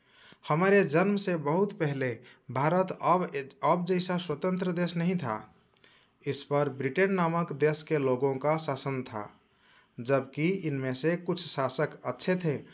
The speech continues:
और हमारी मदद करना चाहते थे। कुछ बहुत मतलबी थे और उन्होंने भारत के लोगों का जीवन कठिन बना दिया था। इसलिए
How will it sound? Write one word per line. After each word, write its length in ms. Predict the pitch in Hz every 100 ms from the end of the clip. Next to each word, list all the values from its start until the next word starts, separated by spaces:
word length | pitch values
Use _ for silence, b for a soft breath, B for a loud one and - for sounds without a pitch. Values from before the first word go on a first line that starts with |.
| B B -
और 220 | 147 139 143
हमारी 400 | 139 143 151 151
मदद 420 | 139 135 180 180
करना 260 | 175 180 180
चाहते 360 | 165 143 127
थे। 220 | 120 117 - b b b b -
कुछ 180 | 196 160
बहुत 420 | 139 147 190 185
मतलबी 500 | 147 123 131 127 131
थे 220 | 143 175 185 196 - -
और 200 | 143 151
उन्होंने 480 | 151 143 127 127 135 185 175 135
भारत 380 | 127 156 190 190
के 80 | 185
लोगों 360 | 160 143 151 165
का 140 | 170 151
जीवन 460 | 131 131 139 151 - 156
कठिन 340 | 143 175 170
बना 260 | 147 139 131
दिया 260 | 123 117
था। 200 | - 113 - _ _ b b b b b b -
इसलिए 500 | 127 131 127 143